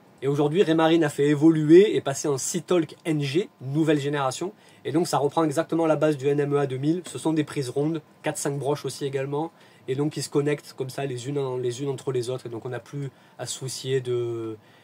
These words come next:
quel fil va sur quoi, et cetera. L'entrée là sur, sur la sortie.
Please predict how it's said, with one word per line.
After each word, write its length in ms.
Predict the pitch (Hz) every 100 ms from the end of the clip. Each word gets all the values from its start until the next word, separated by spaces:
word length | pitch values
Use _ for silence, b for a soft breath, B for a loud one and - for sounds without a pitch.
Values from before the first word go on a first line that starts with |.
| b _
quel 160 | 143 143
fil 280 | - 156 135
va 140 | 131
sur 220 | - 143
quoi, 340 | - 131 135 127
et 40 |
cetera. 520 | - - 117 120 127
L'entrée 360 | 123 120 - 131
là 100 | 120
sur, 280 | - 120 117
sur 160 | -
la 80 | 117
sortie. 360 | - 107 -